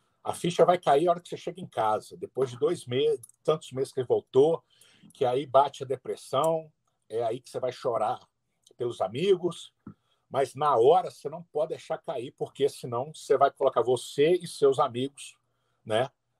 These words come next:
em, em perigo. Se você duvidar de alguma coisa, tiver, como muitos acontecem, de congelar no meio do combate, ver uma,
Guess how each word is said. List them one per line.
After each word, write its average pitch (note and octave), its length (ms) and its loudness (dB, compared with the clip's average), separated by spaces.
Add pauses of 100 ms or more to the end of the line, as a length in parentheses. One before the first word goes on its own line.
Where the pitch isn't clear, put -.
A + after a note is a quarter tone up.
em, A2+ 320 -10
em C#3 240 -6
perigo. C3+ 500 6 (220)
Se - 100 -12
você D3+ 560 8 (380)
duvidar C#3+ 540 4
de C#3 100 -2
alguma A#2+ 220 -2
coisa, B2+ 340 -4
tiver, C#3 560 2 (380)
como C3+ 240 2
muitos D3 420 -2
acontecem, C3 680 0
de A2+ 120 -16 (140)
congelar B2+ 640 0
no B2+ 80 -10
meio A#2 160 -4
do - 100 -14
combate, A#2+ 680 -6 (200)
ver C3 120 2
uma, C#3 200 0